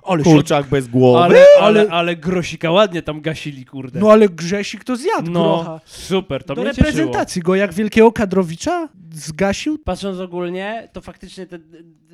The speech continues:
Speaker 3: te pierwsze dwadzieścia minut był klops, lekki, ale potem Warta grała fajnie.
Speaker 1: Nie,
Speaker 3: Grała
Speaker 1: nie, paniki nie
Speaker 3: nie,
Speaker 1: było
Speaker 3: nie mówię,
Speaker 1: widać.
Speaker 3: że jak równy z równym,
Speaker 1: No nie,
Speaker 3: ale
Speaker 1: nie.
Speaker 3: było widać, że sprawiają dość dużo problemów. I oczywiście klasyczne trzy cztery trzy, gdzie potem murujemy w sześciu,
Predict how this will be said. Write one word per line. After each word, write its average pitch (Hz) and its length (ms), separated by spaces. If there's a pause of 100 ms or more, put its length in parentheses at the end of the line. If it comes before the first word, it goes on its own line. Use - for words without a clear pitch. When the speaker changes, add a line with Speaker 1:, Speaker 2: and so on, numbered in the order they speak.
(140)
Speaker 3:
te 170 80
pierwsze 170 320
dwadzieścia 165 440
minut 170 280
był 151 260 (180)
klops, - 400 (160)
lekki, 190 520 (220)
ale 151 180
potem 175 340
Warta 147 260
grała 147 260
fajnie. 117 400 (100)
Speaker 1:
Nie, 160 100
Speaker 3:
Grała 175 520 (100)
Speaker 1:
nie, 175 80
paniki 302 440
nie 180 60
Speaker 3:
nie, 175 80
Speaker 1:
było 165 200
Speaker 3:
nie 185 120
mówię, 220 160
Speaker 1:
widać. 220 140
Speaker 3:
że 196 60
jak 180 160
równy 196 300
z 156 80
równym, 170 440
Speaker 1:
No 196 100
nie, 214 280
Speaker 3:
ale 175 160
Speaker 1:
nie. - 60
Speaker 3:
było 220 200
widać, 196 280
że 170 80
sprawiają 175 340
dość 165 160
dużo 160 220
problemów. 160 380
I 156 60
oczywiście 156 600 (220)
klasyczne 165 580
trzy - 300
cztery 139 360
trzy, 147 360
gdzie 131 300
potem 160 300
murujemy 160 480
w - 60
sześciu, 196 460